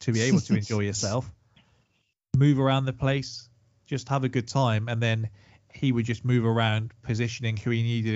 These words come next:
Speaker 1: in a, in a certain place to film the scenes they were doing. But everyone in the background is just having the time of their life, and that's why, one, it, it, it, it looks so casual, and the fact that no one's really acting, it, it does have that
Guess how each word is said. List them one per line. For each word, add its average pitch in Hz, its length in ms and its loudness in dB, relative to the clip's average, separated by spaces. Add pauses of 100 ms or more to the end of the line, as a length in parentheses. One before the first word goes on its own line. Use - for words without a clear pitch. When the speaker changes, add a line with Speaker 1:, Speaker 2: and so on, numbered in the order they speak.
Speaker 1:
in - 20 -4
a, 107 80 -6 (200)
in 120 60 -4
a 110 60 -2
certain 107 360 -4
place 110 340 -6
to 110 80 -10
film 113 280 -2
the 107 100 -6
scenes 113 300 -4
they 107 120 -4
were 101 80 -6
doing. 117 360 -4 (320)
But 175 100 -6
everyone 175 200 0
in 120 80 0
the 113 60 0
background 117 460 -2
is 135 80 -4
just - 180 -4
having 131 200 0
the 123 60 -4
time 127 240 0
of 123 60 2
their 120 100 2
life, 151 280 -2
and 117 100 -2
that's 120 200 -10
why, 113 100 -2
one, 131 220 -2
it, 110 220 -8
it, 123 180 -12 (540)
it, 110 220 -8
it 123 160 -6
looks 117 220 -4
so 101 340 -2 (340)
casual, 113 480 -4
and 165 180 -6
the 143 60 -4
fact 127 340 -4
that 113 160 -4 (340)
no 147 180 0
one's 147 220 -2
really 127 260 0
acting, 120 420 -4
it, 107 140 -10
it 123 200 -8
does 139 220 -2
have 131 320 -4
that 113 220 -4